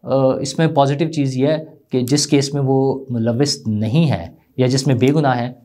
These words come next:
उसमें रिहा हो गए, कितनी अच्छी बात है। अच्छा, अब, अ, लेकिन पीटीआई के हवाले से कहानी क्या बनेगी कि जिस केस में, अ, हुसैन नवाज और हसन नवाज बरी हुए हैं, वो तो दो नंबरी हुई है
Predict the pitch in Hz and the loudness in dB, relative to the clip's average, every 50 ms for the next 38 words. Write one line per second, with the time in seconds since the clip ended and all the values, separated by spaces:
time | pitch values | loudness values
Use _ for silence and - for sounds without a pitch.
0 | - - - - - 165 160 165 165 180 185 165 147 143 143 143 - - - _ | -12 -10 -8 -2 0 2 2 2 2 2 2 0 0 -4 -8 -10 -12 -20 -20 _
1 | _ _ _ _ _ _ _ _ _ _ _ _ _ - 190 - 202 226 208 220 | _ _ _ _ _ _ _ _ _ _ _ _ _ -2 -2 2 2 2 2 2
2 | - 190 135 117 98 95 95 95 - _ _ _ _ _ _ _ _ _ - - | 0 -2 0 0 -2 -2 -8 -16 -20 _ _ _ _ _ _ _ _ _ -2 -2
3 | 131 - 143 127 123 - - - - - 180 190 170 190 220 214 214 214 - - | -2 0 0 -2 -2 -4 -14 -8 0 2 2 2 4 2 2 2 2 0 -2 -8
4 | - - - - _ _ _ _ _ - - 170 170 165 165 180 185 - 233 208 | -14 -18 -20 -20 _ _ _ _ _ -6 -2 0 0 2 2 2 2 2 2 0
5 | - - - - - - - 196 196 202 226 240 247 240 254 226 226 220 220 214 | 0 -8 -14 -20 -14 -4 0 0 0 4 2 2 2 2 0 0 0 0 -2 -2
6 | 220 - - 170 175 170 190 208 226 220 214 208 208 208 196 233 254 254 - - | -6 -6 -4 -4 -4 -4 -4 -2 -4 -2 -2 -2 -4 -4 -6 -6 -8 -10 -12 -20
7 | - _ _ _ - 202 196 160 175 269 285 - - 262 220 196 - - - 160 | -20 _ _ _ 0 0 2 2 2 0 0 2 2 2 2 2 2 -2 -6 -6
8 | 156 185 247 - - - _ _ _ _ - - 160 160 151 151 151 151 143 131 | -6 -8 -8 -10 -16 -20 _ _ _ _ -12 -8 -6 -4 -4 -2 -4 -4 -4 -6
9 | - - _ _ - - 139 151 156 - 190 185 202 220 214 208 180 170 160 160 | -12 -16 _ _ -10 -6 -4 -4 0 2 2 2 2 4 2 2 4 4 4 4
10 | 180 175 180 180 170 - 156 147 - 220 214 208 190 165 156 151 160 156 156 - | 2 0 -2 -8 -6 -6 -8 -6 -4 -4 -2 -2 0 2 2 2 2 0 -2 -10
11 | - - - 120 110 151 160 180 202 185 156 147 131 127 123 117 113 113 123 160 | -16 -18 -16 -8 -4 -2 0 0 0 -2 -2 -2 -4 -4 -4 -4 -6 -6 -8 -8
12 | - - - _ _ _ _ _ - 107 107 123 151 175 190 202 196 196 190 185 | -10 -14 -20 _ _ _ _ _ -14 -10 -4 0 2 4 4 4 2 2 0 0
13 | 180 180 180 180 180 175 - - 143 139 160 151 143 131 123 117 117 110 95 90 | 2 2 0 -2 -2 -4 -8 -10 -4 -2 0 0 0 0 -4 -4 -6 -6 -8 -10
14 | 90 85 82 - | -12 -14 -14 -16